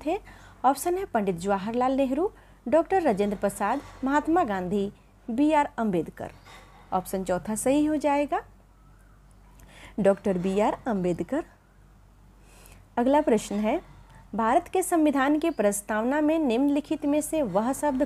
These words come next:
कौन सा है जिसका समावेशन संविधान के बाई-, बाई-, बयालीसवाँ संशोधन अधिनियम उन्नीस सौ छिहत्तर के माध्यम से नहीं किया गया था? ऑप्शन है समाजवादी, पंथ निरपेक्ष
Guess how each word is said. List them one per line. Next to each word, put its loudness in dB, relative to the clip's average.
कौन 2
सा -2
है -2
जिसका 2
समावेशन 0
संविधान 2
के -2
बाई-, 0
बाई-, 2
बयालीसवाँ 2
संशोधन 0
अधिनियम -2
उन्नीस 4
सौ 4
छिहत्तर -2
के -2
माध्यम -2
से -2
नहीं 2
किया 2
गया -2
था? -4
ऑप्शन 2
है -2
समाजवादी, 2
पंथ 4
निरपेक्ष 0